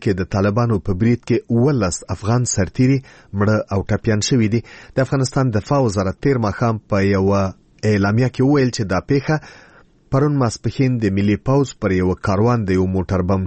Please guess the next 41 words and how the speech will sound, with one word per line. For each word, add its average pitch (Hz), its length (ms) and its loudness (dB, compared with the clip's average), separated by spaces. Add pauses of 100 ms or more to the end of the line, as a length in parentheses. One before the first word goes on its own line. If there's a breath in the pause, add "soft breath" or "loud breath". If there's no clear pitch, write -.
چاودنې 98 420 0
پر 104 180 -2
مهال 131 260 2
وشوه. 110 340 0 (380 loud breath)
اعلامیه 139 420 0
زیاتوي 117 380 0
چې 117 120 -4 (120)
په 101 120 -4
دې 95 180 0
پیښه 123 320 0
کې 127 100 0 (140)
اته - 180 -2 (100)
تنه 107 180 0 (120)
افغان 107 340 -2
سرتیري 101 480 0
وژل 92 320 0
شوي 131 240 2 (400 loud breath)
او 104 80 2
نهه 110 400 0
نور 98 240 -2
ټپیان 120 460 -2
دي. 107 60 -2 (300 loud breath)
د - 120 -4
دې 110 140 4
برید 113 300 0
مسؤلیت 104 500 0 (140)
طالبانو 107 460 2
منلی. 107 280 0 (340 loud breath)
د 135 180 -2
طالبانو 123 400 0
ویاند 131 320 0
ذبیح 104 240 0
الله 120 120 2
مجاهد 107 520 0
په 101 140 2
یو 92 160 2
بیان 113 200 0
کې - 140 -4
ویلي 131 260 2
دي 127 80 2
چې - 140 -2